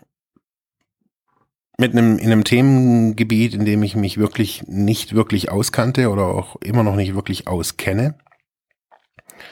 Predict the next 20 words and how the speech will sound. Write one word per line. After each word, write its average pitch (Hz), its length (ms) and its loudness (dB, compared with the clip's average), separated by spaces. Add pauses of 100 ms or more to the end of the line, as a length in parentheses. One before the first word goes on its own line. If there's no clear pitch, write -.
(1500)
Und 127 60 2
es 120 140 0
war, 127 240 2
also 117 160 0
ich 139 160 2
fand 131 180 2
es 117 120 0
einen 117 180 2
wirklich, - 500 -4
äh, 76 460 -8 (500)
super 123 340 0
spannenden 87 460 -4
Auftrag. - 720 -10 (480)
Mm, 107 840 2 (880)
Menschen 131 540 2
hatten 110 600 -2
das - 220 -4
oder 98 240 -2
haben 101 140 0
das, - 340 -6